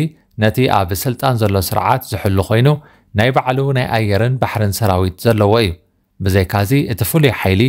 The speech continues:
ናይ ገዛእ ርእሱ ክፍሊ ስለያ እውን ኣለዎ። ነቲ ገና ኣብ ሕቶ ምልክት ዘሎ ናይ ኣቶም ቦምብ ጉዳይ ንጎኒ ገዲፍካ፣ በዚ ዝጠቐስናዮ ጥራሕ ብወተሃደራዊ ዓቕሚ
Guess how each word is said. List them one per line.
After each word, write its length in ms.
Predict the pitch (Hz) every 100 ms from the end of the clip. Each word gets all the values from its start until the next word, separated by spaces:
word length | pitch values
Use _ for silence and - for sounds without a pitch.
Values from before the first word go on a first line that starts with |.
| 143 _ _
ናይ 140 | 95 98
ገዛእ 340 | 123 117 143
ርእሱ 240 | 117 113 - 110
ክፍሊ 300 | - 113 110
ስለያ 380 | - 107 92 90
እውን 280 | 87 92 95 92 _ _ _ -
ኣለዎ። 280 | 107 110 104 - _ _ _ _
ነቲ 200 | 123 127 151
ገና 220 | 165 170 175 -
ኣብ 180 | 113 107 107
ሕቶ 220 | - - 139
ምልክት 340 | 123 - 113
ዘሎ 240 | 98 101 135 139
ናይ 180 | 107 101 -
ኣቶም 360 | 123 - 135 98
ቦምብ 300 | 123 117 104 95
ጉዳይ 380 | 107 87 98 98 98
ንጎኒ 320 | 104 110 107
ገዲፍካ፣ 360 | 104 117 127 - 160 156 - _ _
በዚ 200 | 123 147 170
ዝጠቐስናዮ 600 | - 131 104 - 101 95
ጥራሕ 300 | - 127 123 123
ብወተሃደራዊ 760 | 117 117 113 104 98 101 98 92
ዓቕሚ 280 | - 127